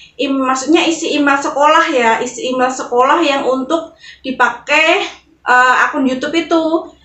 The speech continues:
Nggak mau isi email itu di laptop, di H P aku, ya udah aku pakai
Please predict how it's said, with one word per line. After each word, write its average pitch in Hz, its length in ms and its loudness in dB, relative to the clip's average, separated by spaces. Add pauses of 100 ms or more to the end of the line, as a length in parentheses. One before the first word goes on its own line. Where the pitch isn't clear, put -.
(240)
Nggak 233 200 -2
mau 233 380 2
isi 262 340 -4
email 262 320 0
itu 277 80 -4
di 247 240 -2
laptop, 339 680 2
di 254 100 -4
H 294 160 0
P - 60 -4
aku, 349 420 0
ya 262 140 4
udah 381 240 0
aku 403 80 0
pakai 392 500 -2